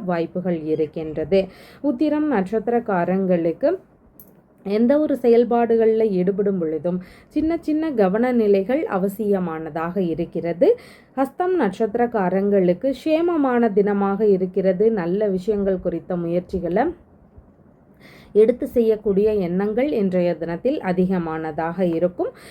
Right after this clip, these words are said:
சித்திரை நட்சத்திரக்காரங்களுக்கு எந்த ஒரு விஷயத்திலையும் கவன நிலைகளோடு செயல்பட வேண்டியது அவசியம். வாகனம் சம்பந்தமான விஷயங்கள்ல போறீங்கன்னா கவனங்கள் அவசியம். தொழில் சார்ந்த இடங்கள்லையும்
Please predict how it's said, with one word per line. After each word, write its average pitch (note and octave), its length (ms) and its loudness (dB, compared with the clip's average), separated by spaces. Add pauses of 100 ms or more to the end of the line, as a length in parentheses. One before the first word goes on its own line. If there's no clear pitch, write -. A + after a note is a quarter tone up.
(140)
சித்திரை F4 500 0
நட்சத்திரக்காரங்களுக்கு F#3 1500 -2
எந்த A3+ 340 0
ஒரு A#3+ 200 4
விஷயத்திலையும் F3+ 720 -4
கவன G#3+ 460 -2
நிலைகளோடு G3+ 680 2
செயல்பட F3 460 -4
வேண்டியது E3 480 -4
அவசியம். G3 540 -2 (540)
வாகனம் B3+ 500 2
சம்பந்தமான A3+ 640 0
விஷயங்கள்ல A#3 600 2
போறீங்கன்னா G3 560 0
கவனங்கள் E3+ 640 0
அவசியம். A3+ 440 -2
தொழில் A#3+ 340 2
சார்ந்த G#3+ 360 -2
இடங்கள்லையும் F3+ 720 0